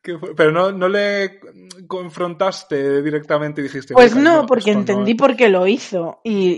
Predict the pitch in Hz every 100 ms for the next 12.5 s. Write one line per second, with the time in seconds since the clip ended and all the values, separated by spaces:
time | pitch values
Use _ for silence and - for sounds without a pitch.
0 | 190 185 180 196 214 214 196 180 180 196
1 | 202 196 220 240 185 170 175 165 - 170
2 | 160 165 175 - - 233 196 175 196 214
3 | - 165 214 226 - 156 170 175 147 147
4 | 139 135 127 226 226 220 196 254 370 381
5 | - 226 220 233 240 359 262 220 196 202
6 | 202 202 196 185 202 190 202 277 233 -
7 | 160 - 180 180 - _ _ _ _ -
8 | 190 185 180 175 170 160 202 190 151 185
9 | 175 147 180 196 165 202 190 190 196 196
10 | 202 202 202 202 196 226 - 214 196 185
11 | 175 180 180 185 202 196 180 185 202 180
12 | 170 180 175 151